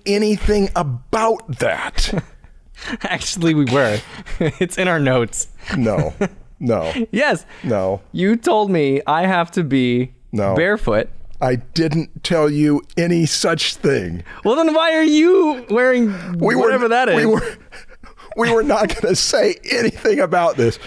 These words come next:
Speaker 2: Oh,
Speaker 1: It
Speaker 2: we
Speaker 1: was
Speaker 2: weren't.
Speaker 1: No, we
Speaker 2: Oh,
Speaker 1: weren't.
Speaker 2: this
Speaker 1: That
Speaker 2: was
Speaker 1: was
Speaker 2: just gonna be. Are you sure? 'Cause I
Speaker 1: Yes,
Speaker 2: have,
Speaker 1: I'm sure.
Speaker 2: I have a complaint.
Speaker 1: I know it.
Speaker 2: No, I have a complaint
Speaker 1: Go
Speaker 2: about.
Speaker 1: ahead.
Speaker 2: You said you're gonna wear boots.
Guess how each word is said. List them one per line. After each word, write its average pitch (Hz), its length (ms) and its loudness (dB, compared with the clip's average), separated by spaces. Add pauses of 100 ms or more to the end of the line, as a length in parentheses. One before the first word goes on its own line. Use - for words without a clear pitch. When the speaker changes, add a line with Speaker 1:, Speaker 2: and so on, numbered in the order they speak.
(100)
Speaker 2:
Oh, 302 260 2
Speaker 1:
It - 40 2
Speaker 2:
we 170 80 2
Speaker 1:
was 165 40 4
Speaker 2:
weren't. 180 300 0
Speaker 1:
No, 165 240 2
we - 40 -
Speaker 2:
Oh, 302 360 4
Speaker 1:
weren't. 247 140 2
Speaker 2:
this 262 80 2
Speaker 1:
That 320 40 4
Speaker 2:
was 285 80 2
Speaker 1:
was 285 80 2
Speaker 2:
just 247 80 -2
gonna 269 220 2
be. 254 180 -2 (400)
Are 180 80 0
you 285 140 2
sure? 370 340 2
'Cause 294 120 -2
I - 80 2
Speaker 1:
Yes, 349 120 0
Speaker 2:
have, 320 120 -4
Speaker 1:
I'm 147 120 0
sure. 120 480 0 (140)
Speaker 2:
I 214 100 0
have 294 140 0
a 247 40 0
complaint. 180 380 0
Speaker 1:
I 175 140 2
know 165 260 2
it. - 260 -4
Speaker 2:
No, 170 160 2
I 170 120 0
have 220 100 0
a 214 60 -2
complaint 175 500 -2
Speaker 1:
Go 147 120 2
Speaker 2:
about. 127 260 0
Speaker 1:
ahead. - 100 -12 (160)
Speaker 2:
You 190 240 2
said 226 260 0
you're 196 80 2
gonna 175 200 0
wear 151 160 2
boots. 120 560 -4